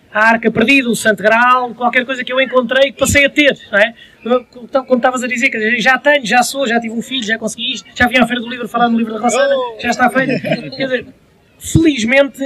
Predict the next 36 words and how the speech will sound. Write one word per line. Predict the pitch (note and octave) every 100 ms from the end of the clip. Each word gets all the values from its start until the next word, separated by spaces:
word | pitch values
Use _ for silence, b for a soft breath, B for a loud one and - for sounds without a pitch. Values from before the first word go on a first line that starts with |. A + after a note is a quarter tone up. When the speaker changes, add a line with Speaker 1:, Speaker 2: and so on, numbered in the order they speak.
| B3+
Speaker 1:
há | B3+
o | A#3+
tal | B3+ C4
rio, | G#3 A3+ C4 C4
não | B3 G3+
é? | A3 A3+ b b b
Que | A#3+
nos | B3
faz, | B3 A#3+ A#3+ B3 - -
eh, | A#3+ A#3+ A#3 A3
eh, |
continuar | G#3 C4 A#3+ A#3 A#3+
sempre | - A#3 -
com |
muito | A3+ A3
mais | G#3 G3
coisas. | - D#3 D#3+
E | F3+
a | C#4+
perspectiva | - - C#4 C#4 C4+
que | B3+
eu | B3+
acho | A#3
extremamente | C4 B3+ B3 A#3
importante | G#3+ C4 C4
é |
nós | B3+ C4
percebermos | - - A#3+ C4 C4+ - b b b
que | C#4+
depende | B3+ - D4+ C#4
mesmo | A#3 C4+ A#3+
de | B3+
cada | C4 B3+
um | C4
de | A#3+
nós. | G#3+ F#3 -